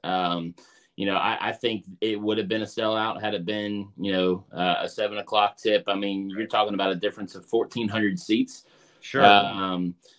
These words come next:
Speaker 1: so I, I, I think that's, that's, you know, possible.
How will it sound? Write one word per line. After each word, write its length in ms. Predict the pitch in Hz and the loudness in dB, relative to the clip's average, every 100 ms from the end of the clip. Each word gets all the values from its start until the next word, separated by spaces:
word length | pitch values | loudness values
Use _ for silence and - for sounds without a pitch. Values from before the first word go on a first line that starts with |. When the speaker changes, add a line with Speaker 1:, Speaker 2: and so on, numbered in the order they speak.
| _ | _
Speaker 1:
so 440 | - 123 113 107 | -2 2 4 4
I, 160 | 101 110 | 4 2
I, 240 | - 104 - | 0 -2 -2
I 120 | 113 | -6
think 260 | - 135 120 | -2 -2 0
that's, 280 | 120 - _ | -2 -2 _
that's, 420 | 101 117 - - - | -6 -4 -4 -10 -2
you 120 | 139 | 0
know, 100 | 135 | 2
possible. 560 | 147 143 190 120 82 | 2 0 -2 -2 -4